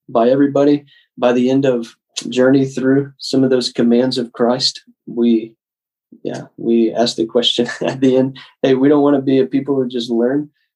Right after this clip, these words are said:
what it means to gather as church, but we wanna be church together w-, uh, with one another."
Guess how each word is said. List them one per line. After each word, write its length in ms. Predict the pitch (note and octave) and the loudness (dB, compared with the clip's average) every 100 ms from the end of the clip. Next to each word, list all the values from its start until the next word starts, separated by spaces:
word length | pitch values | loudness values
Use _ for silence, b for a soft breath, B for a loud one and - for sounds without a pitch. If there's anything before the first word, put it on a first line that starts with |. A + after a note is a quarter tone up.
| - | -4
what 180 | C3+ C#3 | 2 2
it 100 | A#2 | 4
means 300 | C3 C#3+ - | 2 0 0
to 100 | E3 | 0
gather 400 | D3+ D3+ G#3+ A3+ - - | 2 2 0 -6 -12 -8
as 180 | E3+ - | -8 -6
church, 280 | F#3+ G3 - | -8 -8 0
but 120 | B2 | 2
we 120 | B2+ | 4
wanna 240 | C3+ A#2+ A2 | 4 2 0
be 340 | G#2+ A2 - _ _ | 0 -2 -4 _ _
church 460 | - B2+ G#2+ - - | -4 0 0 -4 -12
together 580 | - - D#2 F2+ - - - | -10 -6 -6 -4 -8 -14 -8
w-, 200 | - - | -6 -4
uh, 200 | E2+ E2 | -6 -2
with 240 | A2+ G#2+ | -4 -2
one 140 | A#2 | -4
another." 460 | G#2+ G2+ G#2 G#2+ - | -4 -6 -4 -4 -6